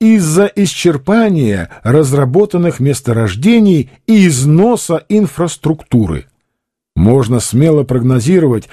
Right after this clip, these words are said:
что лет через десять в земле нефть останется, но ее добычи хватит разве что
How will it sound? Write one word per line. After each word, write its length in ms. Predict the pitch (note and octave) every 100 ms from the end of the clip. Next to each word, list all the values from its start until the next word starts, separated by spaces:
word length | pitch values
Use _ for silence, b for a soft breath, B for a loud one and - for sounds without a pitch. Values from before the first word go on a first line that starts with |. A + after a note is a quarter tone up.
| B
что 200 | - C#3+
лет 200 | D3+ E3
через 380 | - D3 D#3 A2
десять 680 | A2+ E3 F#3 - G#2 D#2 - B -
в 80 | A#2
земле 480 | B2 D3+ D3+ F#3+
нефть 380 | D#3 E3 E3+ -
останется, 880 | D#3 - - D#3 G2+ D#2 - C#2+ B1 _ _ _ _
но 160 | G#2 B2+
ее 220 | C3 C3+
добычи 540 | C3 B2 E3 G#3 G3
хватит 440 | F3 C3 A#2 F#2+ G#2+
разве 360 | A#2 C3+ D#3
что 300 | D#3 F3+ F#3